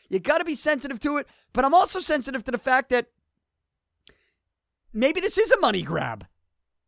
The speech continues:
And maybe this guy, like Jon Gruden said, is misunderstood. And, you know, maybe we shouldn't ruin someone's life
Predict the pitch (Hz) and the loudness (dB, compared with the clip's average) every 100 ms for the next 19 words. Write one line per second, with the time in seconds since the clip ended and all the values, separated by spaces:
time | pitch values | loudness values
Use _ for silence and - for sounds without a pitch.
0 | _ _ _ _ _ 247 277 269 240 214 | _ _ _ _ _ -2 0 0 0 -2
1 | _ _ _ _ _ _ _ _ _ - | _ _ _ _ _ _ _ _ _ -8
2 | 185 269 339 330 - 330 339 247 214 220 | 0 0 0 -4 0 4 4 4 0 0
3 | 156 262 269 202 277 302 233 - 370 285 | 0 0 2 0 0 -2 -4 -4 -4 -6
4 | 277 381 294 302 185 - 185 143 - - | -4 -4 -2 -2 -2 -2 -4 -6 -8 -4
5 | 156 104 - _ _ _ _ _ _ _ | -4 -6 -16 _ _ _ _ _ _ _
6 | _ _ _ _ _ _ _ _ _ _ | _ _ _ _ _ _ _ _ _ _
7 | _ _ _ _ _ _ _ _ _ _ | _ _ _ _ _ _ _ _ _ _
8 | _ _ _ _ - 269 262 - _ - | _ _ _ _ -6 -4 -4 -8 _ -6
9 | 240 262 254 - _ _ 233 220 277 349 | 2 2 2 -4 _ _ -4 -2 -2 -4
10 | 349 - 370 370 208 196 240 247 214 - | -6 -4 -4 -4 -6 0 0 0 -4 0
11 | 240 220 180 185 202 | 0 0 -2 2 2